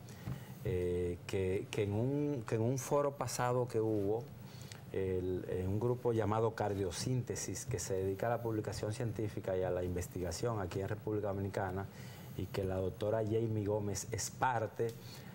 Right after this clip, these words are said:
pues ahí se estuvo analizando mucho las secuelas que deja el coronavirus en el corazón, y de eso le vamos a preguntar un poco ahí para compartir con nuestra audiencia.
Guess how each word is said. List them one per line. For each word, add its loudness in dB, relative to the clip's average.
pues 0
ahí 2
se -2
estuvo 0
analizando -2
mucho -2
las 0
secuelas 0
que 0
deja 2
el 0
coronavirus 0
en -2
el 0
corazón, 0
y 2
de 2
eso -2
le 2
vamos 2
a 4
preguntar 0
un 0
poco 0
ahí 2
para 0
compartir -4
con -2
nuestra 0
audiencia. -2